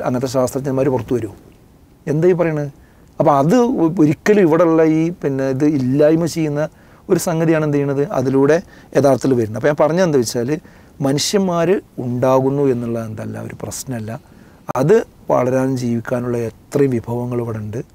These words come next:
അതെന്ത് ചെയ്യണം? ഉപയോഗിക്കണം എന്ന് മാത്രം. അതുകൊണ്ട് സ്രഷ്ടാവ് പറഞ്ഞിടത്തേക്ക് മനുഷ്യൻ വ-, പിന്നെ,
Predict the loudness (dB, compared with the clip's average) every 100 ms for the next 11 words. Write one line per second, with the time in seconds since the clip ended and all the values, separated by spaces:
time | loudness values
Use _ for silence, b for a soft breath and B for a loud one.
0 | -14 -6 -2 0 0 0 0 2 4 4
1 | 0 -2 -2 -6 -8 -10 -12 -12 B B
2 | B B 0 2 4 2 0 -2 -4 _
3 | 2 4 4 2 -2 -4 -4 -6 -8 -6
4 | -4 -4 -4 -8 -8 -10 -10 -8 -6 -8
5 | -12 -12 -10 -8